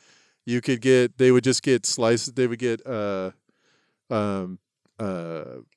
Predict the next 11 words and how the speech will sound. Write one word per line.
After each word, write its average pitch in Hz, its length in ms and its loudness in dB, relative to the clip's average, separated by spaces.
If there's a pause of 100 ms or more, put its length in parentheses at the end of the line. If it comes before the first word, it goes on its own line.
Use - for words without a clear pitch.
(240)
boxes 117 480 0
of, 95 280 -2
um, 85 360 -6
Domino's 104 460 -2
pizza. 113 540 -12 (520)
And 104 120 -8
so 127 120 2
you 110 180 0
could 107 100 -10
just 107 200 -8
grab, 120 400 -2